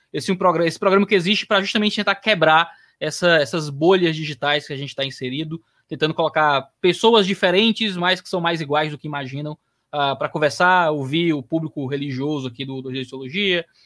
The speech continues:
e tirar dúvidas sobre assuntos que muitas vezes a gente não consegue tratar. O Fernando Ribeiro perguntou o que é que você acha do Dória, você já, já falou, mas ele perguntou se você acha que ele é um ditador. É uma pergunta muito específica.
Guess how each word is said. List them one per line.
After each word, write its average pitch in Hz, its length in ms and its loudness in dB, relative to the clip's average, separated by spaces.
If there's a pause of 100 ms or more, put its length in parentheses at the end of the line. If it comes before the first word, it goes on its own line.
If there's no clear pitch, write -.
(120)
e 147 80 -18
tirar 156 240 0
dúvidas 139 400 -4
sobre 143 520 -2
assuntos 151 440 -4
que - 80 -14
muitas 147 280 -6
vezes 139 400 -6 (360)
a 139 60 -12
gente 143 220 -8
não 147 80 -8
consegue 139 320 -8
tratar. 135 420 -10 (400)
O 160 300 0
Fernando 175 280 0
Ribeiro 175 540 4
perguntou 165 360 -2
o - 20 -4
que 165 80 -6
é - 20 -4
que - 80 -18
você 147 60 0
acha 143 180 -2
do 170 80 -8
Dória, 240 380 2
você - 140 -8
já, 135 440 0
já 139 140 -8
falou, 160 420 -4 (380)
mas 165 100 2
ele 180 60 2
perguntou 220 320 4
se - 60 -6
você - 80 2
acha 208 180 2
que - 60 -2
ele 214 60 6
é 220 40 8
um 208 60 6
ditador. 185 680 4 (300)
É - 40 -20
uma 156 80 -10
pergunta 170 340 -4
muito 185 120 -2
específica. 185 640 -6